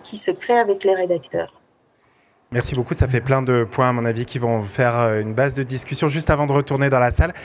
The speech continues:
Speaker 2: est-ce que le, le, le fait d'avoir des newsletters incarnés, euh, ça a été un débat ?
Speaker 1: Pas du tout. En fait, ça a été, c-, ça n'a pas été un débat, euh,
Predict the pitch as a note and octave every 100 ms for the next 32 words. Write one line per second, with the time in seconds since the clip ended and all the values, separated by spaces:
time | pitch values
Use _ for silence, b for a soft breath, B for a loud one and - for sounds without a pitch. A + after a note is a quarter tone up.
0 | B B C3 C3 - E3+ D3 - A#2+ A#2+
1 | A#2+ A#2 A#2+ D#3+ D3 B2 B2+ B2 A#2+ B2
2 | B2+ B2+ B2 C#3 C3 C3+ B2 B2 D#3+ G3+
3 | B B B _ A#2+ A#2 A2+ C3+ B2+ D#3+
4 | D3+ A2+ B2 A#2+ B2+ - - _ _ _
5 | _ _ _ _ _ _ _ _ - -
6 | C#4+ C#4+ C#4 G#3 - - _ B B B
7 | B A3+ - F4 - C#4 C4+ C4 - -
8 | - - - C#4 C4+ C#4 C#4 E4+ E4 D#4+
9 | E4 D#4 B3+ A#3 C#4 C#4 C4 C#4 D#4+ D#4+
10 | - A#3+ A#3 A3+ A3 A3